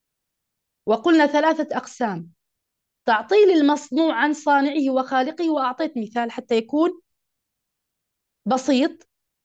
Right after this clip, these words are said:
وقلنا: تخيلي شيء يقع مما لا يكون إلا لله ولا يقدر عليه إلا الله، ثم يقول: "هذا ليس من عند الله". أنت عطلت المصنوع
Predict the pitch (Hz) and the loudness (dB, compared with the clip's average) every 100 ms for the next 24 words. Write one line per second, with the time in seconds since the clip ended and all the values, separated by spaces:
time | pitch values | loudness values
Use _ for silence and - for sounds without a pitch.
0 | _ - 240 247 466 466 269 269 381 _ | _ -4 -4 0 2 4 2 0 -6 _
1 | _ _ _ _ 269 - 427 453 302 294 | _ _ _ _ -8 -4 -2 -2 -2 -4
2 | - 339 302 330 247 190 - _ 247 294 | -6 -6 -6 -4 -6 -6 -8 _ -2 0
3 | 269 285 320 330 320 320 285 381 427 330 | 2 0 0 -2 -4 -4 -4 -2 -2 -2
4 | 277 254 240 220 175 - _ _ - 220 | -4 -4 -8 -10 -12 -18 _ _ -8 -2
5 | 262 294 349 320 285 285 302 302 294 415 | 0 0 -2 -4 -4 -2 -2 -4 -2 -2
6 | 349 294 262 240 240 185 - _ _ _ | -2 -2 -4 -4 -6 -8 -12 _ _ _
7 | _ _ 330 320 320 320 339 311 311 302 | _ _ -4 -2 -2 -2 -2 -2 -2 -2
8 | 311 294 262 226 214 190 175 165 - _ | -4 -4 -6 -4 -8 -8 -8 -10 -16 _
9 | _ _ _ _ - 302 302 240 254 - | _ _ _ _ -2 -2 0 0 -2 -2
10 | 320 285 247 226 226 214 214 254 | -2 0 0 0 -4 -6 -6 -6